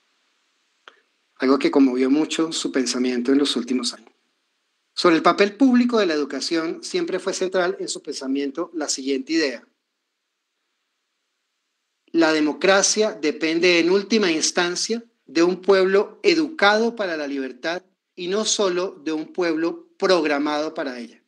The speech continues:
Disculpen, tomo un poquito de agua. Repito,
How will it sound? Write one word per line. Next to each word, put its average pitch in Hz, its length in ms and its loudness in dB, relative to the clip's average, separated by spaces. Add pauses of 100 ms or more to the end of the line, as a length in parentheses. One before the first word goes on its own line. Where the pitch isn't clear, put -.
(100)
Disculpen, 131 320 -16
tomo 123 160 -14
un 123 40 -14
poquito 123 320 -14
de 113 60 -12
agua. - 240 -20 (4000)
Repito, 139 580 2